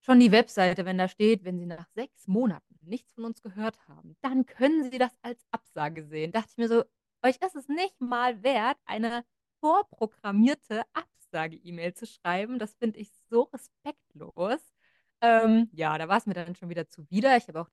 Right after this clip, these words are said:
glaube ich, von den paar Verlagen, die ich angeschrieben habe, nur eine Rückmeldung bekommen. Die war aber ganz lieb, die Rückmeldung, aber die hatten, hat irgendwie nicht ins Programm gepasst.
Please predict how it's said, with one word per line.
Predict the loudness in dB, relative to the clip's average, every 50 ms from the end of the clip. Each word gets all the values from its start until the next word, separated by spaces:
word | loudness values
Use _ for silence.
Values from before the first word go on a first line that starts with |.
| _
glaube | -8 -8 -8 -8
ich, | -10 _
von | _ -14 -12 -10
den | -12 -12 -12 -14 -16 -20 _ _
paar | -6 -6 -6
Verlagen, | -6 -8 -8 -6 -6 -6 -8
die | -10 -12
ich | _ -14
angeschrieben | -16 -16 -16 -18 _ -16 -14 -14
habe, | -14 -14 -14 -16
nur | -18 -18 _
eine | _ -6 -4 -4 -4 -4
Rückmeldung | -8 -12 _ _ -6 -4 -2 -2 -2 -2 -2
bekommen. | -2 -4 _ -4 0 0 0 0 0 _ _ _ _ _ _ _ _ _
Die | -2
war | 0 0
aber | 0 0 -2
ganz | -4 -8 -10 -10
lieb, | -12 -12 _ _
die | -20 -16
Rückmeldung, | -14 -14 -14 -10 -8 -6 -4 -4 -2 -4 -4 -6 -8
aber | -8 -10 -10 -10
die | -12 -14
hatten, | -18 -20 _ -20 -20 -20
hat | -20 _ _ -20 -18
irgendwie | -14 -12 -10 -10 -12
nicht | -14 -16
ins | -20 -20 _
Programm | -20 _ _ _ -6 -4 -4
gepasst. | -4 -2 -2 -2 -2 -4